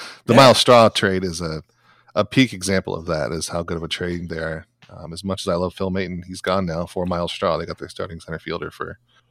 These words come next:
Speaker 1: for a reliever. Um, they just got
Speaker 2: That's
Speaker 1: an,
Speaker 2: right.
Speaker 1: an already
Speaker 2: That's
Speaker 1: developed
Speaker 2: Tomato Man.
Speaker 1: player
Speaker 2: That's
Speaker 1: in his
Speaker 2: right. Okay,
Speaker 1: prime
Speaker 2: yeah.
Speaker 1: for a reliever. Yeah.
Speaker 2: Yeah, exactly. So, like, it's,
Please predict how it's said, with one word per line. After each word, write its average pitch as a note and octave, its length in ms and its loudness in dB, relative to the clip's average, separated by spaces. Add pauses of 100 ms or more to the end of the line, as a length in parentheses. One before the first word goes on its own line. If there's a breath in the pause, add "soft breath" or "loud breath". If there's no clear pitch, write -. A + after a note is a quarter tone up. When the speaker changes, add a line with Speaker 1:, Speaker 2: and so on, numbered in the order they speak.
(120)
Speaker 1:
for B2 200 6
a G#2+ 40 4
reliever. G#2+ 520 0
Um, - 340 -14 (280)
they D#2+ 100 -14
just - 160 -12
got F2 100 -4
Speaker 2:
That's E2 120 -4
Speaker 1:
an, E2+ 80 0
Speaker 2:
right. G#2 120 -4
Speaker 1:
an G#2+ 100 -4
already G#2+ 220 4
Speaker 2:
That's G2 140 -2
Speaker 1:
developed G2+ 240 0
Speaker 2:
Tomato F2+ 100 2
Man. F#2 100 0
Speaker 1:
player E2+ 140 -4
Speaker 2:
That's - 160 -12
Speaker 1:
in - 80 -2
his F#2 140 0
Speaker 2:
right. C2 60 -8
Okay, - 20 -6 (280)
Speaker 1:
prime E2+ 40 -8
Speaker 2:
yeah. D#2+ 180 -10
Speaker 1:
for - 140 -12
a - 20 -8
reliever. E2+ 360 -12
Yeah. F#2 120 -20 (560)
Speaker 2:
Yeah, D2 60 2
exactly. G2+ 540 -4
So, F#2+ 340 2
like, F2 220 0
it's, - 460 -10